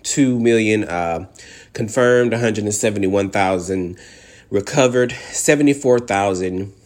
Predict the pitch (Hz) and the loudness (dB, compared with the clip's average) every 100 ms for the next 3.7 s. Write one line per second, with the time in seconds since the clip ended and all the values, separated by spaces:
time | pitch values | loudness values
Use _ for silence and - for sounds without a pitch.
0 | _ - 104 92 64 - - 90 98 107 | _ -14 -4 -4 -4 -4 -4 -2 -2 -2
1 | - 113 - - 80 90 85 82 120 - | -2 -2 -2 -6 -6 -4 -4 -6 -10 -6
2 | 120 110 98 92 95 98 95 95 104 87 | -2 -2 -2 -4 -4 -2 -2 -4 -4 -8
3 | 90 - 85 69 69 80 | -8 -8 -6 -6 -8 -10